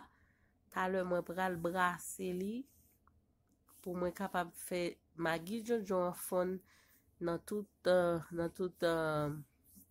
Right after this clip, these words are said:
pwa uh, n a pral kòmanse chanje koulè.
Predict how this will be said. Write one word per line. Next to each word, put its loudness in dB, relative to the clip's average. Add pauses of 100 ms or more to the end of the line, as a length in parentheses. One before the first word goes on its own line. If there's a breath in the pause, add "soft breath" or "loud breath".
(160)
pwa 6
uh, -2 (840 loud breath)
n -4
a -6
pral -2
kòmanse -4
chanje -6
koulè. -2